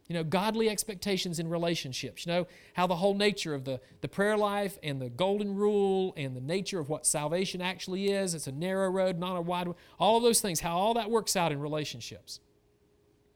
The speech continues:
He wants me, He wants me to achieve it. He wants me to experience it, not lose it. But if I don't look at my heart,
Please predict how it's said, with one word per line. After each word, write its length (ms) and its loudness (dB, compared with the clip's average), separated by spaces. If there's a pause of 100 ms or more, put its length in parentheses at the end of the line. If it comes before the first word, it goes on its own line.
(1040)
He 100 -8
wants 260 -8
me, 200 -10 (200)
He 60 -8
wants 240 -6
me 80 -8
to 60 -12
achieve 340 -12
it. 160 -20 (320)
He 60 -6
wants 180 -8
me 60 -8
to 100 -14
experience 560 -12
it, 160 -20 (240)
not 140 -12
lose 240 -8
it. 100 -20 (800)
But 80 -14
if 60 -14
I 80 -8
don't 120 -12
look 140 -10
at 60 -18
my 100 -12
heart, 320 -14